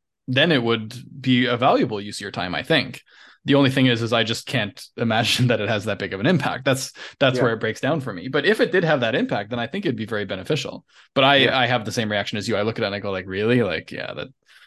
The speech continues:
Speaker 1: like, why don't you fix the eight jillion other technical <laughs> things that are wrong with your serve
Speaker 2: Right.
Speaker 1: instead of dealing with that?" I mean, my buddy
Speaker 2: Right.
Speaker 1: has a good story. I did, I, my buddy has a good story. At one point, his,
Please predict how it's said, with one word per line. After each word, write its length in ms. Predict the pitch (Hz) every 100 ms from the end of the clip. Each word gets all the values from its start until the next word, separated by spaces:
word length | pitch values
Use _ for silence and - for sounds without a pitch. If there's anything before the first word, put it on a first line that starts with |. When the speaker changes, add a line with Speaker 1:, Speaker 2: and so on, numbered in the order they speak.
| _
Speaker 1:
like, 140 | 113 107
why 120 | 110
don't 120 | 120
you 80 | 117
fix 240 | 120 -
the 220 | - 101
eight 220 | 113 117 123
jillion 420 | 110 110 104 101
other 220 | 101 101
technical 340 | 95 120 120 -
<laughs> 140 | -
things 240 | 147 147 139
that 100 | 139
are 100 | 131 131
wrong 140 | 147 139
with 140 | 135
your 100 | 123
serve 340 | 110 123 110 110 -
Speaker 2:
Right. 180 | 69 -
Speaker 1:
instead 320 | 135 131 135
of 100 | 120
dealing 300 | 110 117 113
with 160 | 107 -
that?" 240 | 113 113 - - -
I 60 | 143
mean, 140 | 135
my 100 | 131
buddy 200 | 95 127
Speaker 2:
Right. 40 |
Speaker 1:
has 140 | 123 117
a 60 |
good 180 | 113 117
story. 420 | - 127 117 110 -
I 120 | 127
did, 240 | 143 135
I, 180 | 123 123
my 140 | 127
buddy 160 | 117 127
has 100 | 113
a 40 |
good 120 | 117 117
story. 240 | 135 120
At 100 | 110
one 140 | 113
point, 280 | 120 123 110
his, 360 | 113 110 101